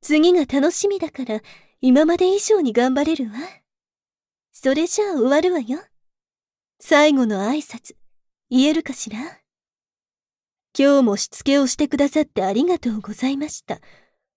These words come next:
また次もよろしくお願いします。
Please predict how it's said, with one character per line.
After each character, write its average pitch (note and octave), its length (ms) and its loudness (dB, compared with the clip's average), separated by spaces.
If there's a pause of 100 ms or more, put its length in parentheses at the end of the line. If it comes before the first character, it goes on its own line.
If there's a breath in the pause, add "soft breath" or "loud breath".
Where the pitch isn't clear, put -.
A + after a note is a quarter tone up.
(120)
ま D4 140 4
た F#4 120 2
次 G4 280 2
も D#4+ 120 4
よ A3 160 4
ろ D#4+ 100 2
し - 140 -4
く F4 100 -2
お E4+ 100 0
願 D#4+ 160 -2 (120)
い D#4 60 -10
し - 200 -6
ま E4+ 120 -10
す。 - 200 -16